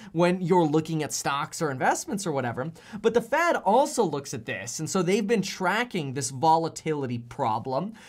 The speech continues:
And they noticed, obviously, lows in late March and early April. Our second bottom was April third, in case you're wondering. March twenty-third, April third.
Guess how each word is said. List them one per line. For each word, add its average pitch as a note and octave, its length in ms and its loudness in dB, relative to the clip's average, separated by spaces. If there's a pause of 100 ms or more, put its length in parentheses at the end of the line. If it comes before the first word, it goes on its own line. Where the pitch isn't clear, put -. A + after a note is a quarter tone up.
(120)
And A3 240 2
they G#3+ 300 0
noticed, G#3 500 2
obviously, F3+ 420 -2
lows D3+ 540 0
in D3+ 140 -2
late D3 240 -4
March C#3+ 320 -4
and F3+ 120 -2
early C#3+ 300 -2
April. D3 400 -2
Our C#3 80 0
second D3 420 -6
bottom C3 300 0
was C3 240 -6
April B2 300 -4
third, B2 420 -4
in C3+ 80 -12
case F#2 220 -14
you're C3 80 -10
wondering. A#2 340 -4
March D3 220 -4
twenty-third, F#3+ 480 -2
April D#3 240 -2
third. B2+ 300 -2